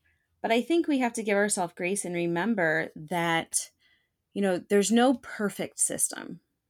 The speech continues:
right? There's no perfect way, um, to run your household. And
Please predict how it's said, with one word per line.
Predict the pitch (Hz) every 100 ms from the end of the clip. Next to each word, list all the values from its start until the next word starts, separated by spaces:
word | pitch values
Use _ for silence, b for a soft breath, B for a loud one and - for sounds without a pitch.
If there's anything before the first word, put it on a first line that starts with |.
| _ 180
right? | 180 190 - _ B B B -
There's | 202
no | 208 208
perfect | 202 - 233 233 220 - 180
way, | 165 156 143 165 B B B B -
um, | 170 82 - - 165 _ _ _ _ _ _ _ _ _ -
to | -
run | 190 190 190
your | 185
household. | 185 175 170 190 175 175 -
And | 180 170 170 170